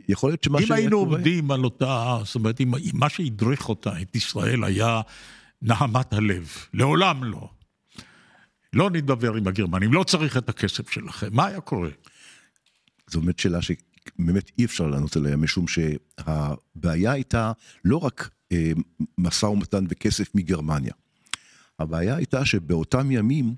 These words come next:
Speaker 1: היה, אה, לבן גוריון חזון שהובהר לו במ-, במהירות, ש-, ולא היה קשור בכלכלה. החזון הזה היה קשור, אני חושב, בטראומה נוספת שאירעה אז באותם, באותם ימים, זמן קצר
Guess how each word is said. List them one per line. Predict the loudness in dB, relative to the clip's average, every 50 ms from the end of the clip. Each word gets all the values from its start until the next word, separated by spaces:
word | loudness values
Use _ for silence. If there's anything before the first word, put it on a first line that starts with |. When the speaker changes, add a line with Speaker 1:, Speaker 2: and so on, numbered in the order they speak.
| -8 _ _ _ -18 -18 _ _ -20 -6 -2
Speaker 1:
היה, | 0 2 2 2 2 0 -2 -4 _ _ _ _ -2 0
אה, | 2 2 2 0 0 0
לבן | 0 0 0 2 2 0 0 0
גוריון | 0 2 2 4 4 4 4 2 0 0 -2 -4 _ _ _ _ _ _ _ -20 _ _ -6 -4
חזון | -2 0 0 2 2 2 2 2
שהובהר | 2 2 2 4 2 2 2 2 2 4
לו | 4 2 2 0 -2 _ _ _ _ _ _ _ _ _ _ _ -10 0
במ-, | 2 2 2 2 -4 _ _ _ 0
במהירות, | 0 4 4 2 4 4 2 4 4 2 2 2 -2 -10 -10 _ _ -20 -20 -20 -20 _ -10 -6 -2
ש-, | 2 2 2 2 0 -6 0
ולא | 0 2 4 4 2
היה | 0
קשור | 0 -2 -2 0 2 2
בכלכלה. | 2 2 0 0 2 2 2 2 0 -2 _ _ _ _ _ _ -20 -20 -20 -20 -20 -20 _ _ _ _ _ _ -2
החזון | 0 0 0 0 -2 -4 -6 -4 -4 -2 -2 0 0 2 2 2
הזה | 0 2 0
היה | 0 0 -2
קשור, | -2 -4 -4 0 2 2 2 2 0 0
אני | -2 0
חושב, | 0 0 2 2 2 0 0 -2
בטראומה | -4 -2 0 0 2 2 2 2 2
נוספת | 2 0 2 2 0 0 0 -2 0 0
שאירעה | 0 0 0 -2 _ _ -2 0 0 2 2 2 2 2 0 _ 0
אז | 0 0 0 0
באותם, | 0 0 0 0 2 0 0 0 2 0 -2 0
באותם | 0 0 2 2 0 0 0
ימים, | 0 0 2 0 2
זמן | 2 2 2 2 0 0
קצר | -2 -2 0 0 0 0 -2